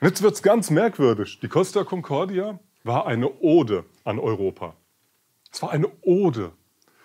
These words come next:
Es gab dreizehn Decks, die nach den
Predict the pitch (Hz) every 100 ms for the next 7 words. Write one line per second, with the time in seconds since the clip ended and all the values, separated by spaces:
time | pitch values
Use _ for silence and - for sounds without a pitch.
0 | _ - - 127 131 - 101 120 196 -
1 | - 147 113 135 156 - - _ _ _
2 | _ - 117 120 - 120 101